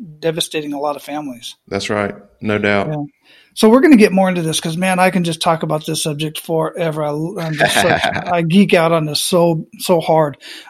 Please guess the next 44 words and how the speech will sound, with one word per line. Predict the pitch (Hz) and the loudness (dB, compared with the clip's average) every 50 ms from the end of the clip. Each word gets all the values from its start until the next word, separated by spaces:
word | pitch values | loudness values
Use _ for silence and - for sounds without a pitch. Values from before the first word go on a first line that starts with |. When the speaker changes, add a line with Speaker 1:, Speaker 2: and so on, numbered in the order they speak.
| _ _ - | _ _ 2
Speaker 1:
But | 175 196 185 180 180 - _ _ _ _ _ _ _ _ - | 4 4 4 4 2 0 _ _ _ _ _ _ _ _ 0
we | 202 208 208 | 2 4 6
like | 226 226 214 220 | 6 6 4 4
to | 220 196 | 0 2
get | 170 202 190 | 4 4 2
to | 202 - 196 | 2 -2 -2
know | 180 180 180 175 175 175 175 175 175 | -2 0 2 2 2 2 2 0 -4
a | 202 | -6
little | 226 190 165 175 180 185 170 | -8 -4 -2 0 0 0 0
bit | 165 180 170 | 0 0 -2
about, | 160 151 156 165 160 156 156 160 226 - - | -2 -2 0 0 0 0 -2 -4 -12 -12 -8
you | - 180 | -6 -4
know, | 170 160 160 | -2 -2 -2
the, | 151 156 156 - - | -2 -4 -6 -6 -6
the | 175 160 | -8 -8
kick | 156 - - 220 202 220 | -6 0 0 0 2 2
in | 190 | 0
the | 170 160 | 0 0
gut | 156 175 170 - 165 | 0 0 0 -2 -2
moment. | 156 147 143 131 131 135 - _ _ _ _ _ _ - | -4 -6 -6 -4 -6 -8 -8 _ _ _ _ _ _ -8
Speaker 2:
Sure. | - - 113 110 104 208 185 175 | -4 0 2 2 2 0 -2 -4
Speaker 1:
Because | 170 165 - 196 175 160 | -4 -2 0 0 0 2
sometimes | - 202 180 - 208 190 175 165 | 0 0 2 2 2 2 2 0
this | 170 160 | -4 -6
kick | - - 214 202 202 | -4 -2 -2 -2 0
in | 180 | -2
the | 170 165 | -2 2
gut | 185 180 175 | 2 2 2
moment | 170 170 165 165 160 151 | 2 -2 -2 -2 -4 -4
changes | - - 190 180 175 180 185 190 175 | -2 -2 0 0 -2 -2 -4 -6 -4
the | 175 170 | -4 -4
trajectory | 160 160 - 170 156 165 165 165 160 - 175 160 160 160 | -4 -4 -6 -6 -4 -4 -4 -4 -4 -4 -2 0 0 0
of | 156 156 | 0 0
our | 156 147 | 0 -2
life | 139 143 147 151 160 156 - | 0 2 2 2 2 0 -2
and | 156 | -4
where | 151 156 160 | -2 -2 -2
we | 151 143 139 | -2 -4 -8
thought | - - - 156 160 160 165 | -10 -4 0 2 2 2 2
we | 185 | -2
were | 175 175 | -2 -2
gonna | 175 180 170 170 160 | -2 -2 -2 -2 -2
go. | 170 170 185 175 - | 2 2 2 2 0
<laughs> | - | -2